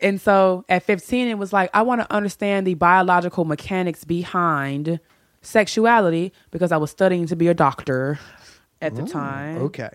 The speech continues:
Speaker 1: You know, and then I switched to fa-, like, there were three
Speaker 2: Wait, did you
Speaker 1: things.
Speaker 2: also wanna be a model? Was it one of those, like, high
Speaker 1: Yep.
Speaker 2: school things?
Speaker 1: So, okay,
Speaker 2: Like,
Speaker 1: look,
Speaker 2: "I'm
Speaker 1: I was
Speaker 2: gonna be a
Speaker 1: like,
Speaker 2: model and a doctor,
Speaker 1: Yep.
Speaker 2: and I'm gonna"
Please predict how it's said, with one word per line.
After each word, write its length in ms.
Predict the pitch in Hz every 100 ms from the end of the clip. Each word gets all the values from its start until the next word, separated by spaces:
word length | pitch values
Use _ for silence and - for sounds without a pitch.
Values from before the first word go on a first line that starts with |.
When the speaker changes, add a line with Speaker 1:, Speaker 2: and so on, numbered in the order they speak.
| _ _ _ _
Speaker 1:
You 100 | -
know, 260 | 170 160 160
and 120 | 156
then 80 | 147
I 80 | 139
switched 280 | - 143 -
to 80 |
fa-, 240 | 156 151 143
like, 220 | 165 160 _ _ -
there 100 | 269
were 80 | 233
three 160 | 170
Speaker 2:
Wait, 80 | 170
did 60 | 175
you 80 | 185
Speaker 1:
things. 40 |
Speaker 2:
also 240 | 160 165 180
wanna 180 | 175 170
be 120 | 160
a 40 |
model? 320 | 139 139 156 156
Was 140 | 147
it 40 |
one 120 | 147 160
of 40 |
those, 140 | 165 151
like, 140 | 165
high 80 | 196
Speaker 1:
Yep. 120 | 240
Speaker 2:
school 140 | 214
things? 140 | 170 175
Speaker 1:
So, 40 |
okay, 120 | 226 254
Speaker 2:
Like, 40 |
Speaker 1:
look, 220 | 226 180 - -
Speaker 2:
"I'm 60 |
Speaker 1:
I 20 |
was 80 | 226
Speaker 2:
gonna 100 | 285 240
be 40 |
a 40 | 247
Speaker 1:
like, 40 |
Speaker 2:
model 460 | 190 196 214 220 -
and 200 | 147 156
a 40 |
doctor, 540 | 165 165 156 190 233 - -
Speaker 1:
Yep. 320 | 143 175 170
Speaker 2:
and 120 | 151
I'm 80 | 147
gonna" 420 | 151 147 147 143